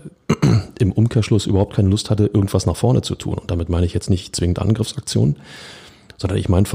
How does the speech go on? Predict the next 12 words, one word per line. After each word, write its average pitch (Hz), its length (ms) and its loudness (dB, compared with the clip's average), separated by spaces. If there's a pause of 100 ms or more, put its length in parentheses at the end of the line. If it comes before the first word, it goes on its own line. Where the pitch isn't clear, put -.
(140)
meinte 87 240 2
vor 92 140 0
allen 90 100 4
Dingen, 92 120 2
dass - 280 -2
das - 360 -6
nach - 180 -8
vorn 101 240 2
verteidigen, 95 580 0
sich - 340 -8
rausschieben, 90 800 0
das, - 340 -4